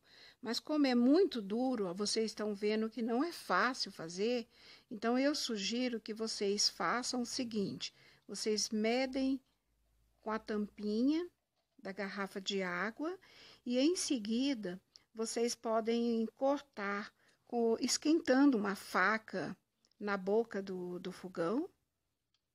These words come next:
Ou então, vocês podem usar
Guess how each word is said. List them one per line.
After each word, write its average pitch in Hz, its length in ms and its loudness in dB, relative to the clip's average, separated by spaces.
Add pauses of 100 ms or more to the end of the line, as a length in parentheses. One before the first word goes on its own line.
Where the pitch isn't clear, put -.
(540)
Ou 330 300 2
então, 220 400 0
vocês 277 320 -4
podem 254 420 0
usar 240 640 0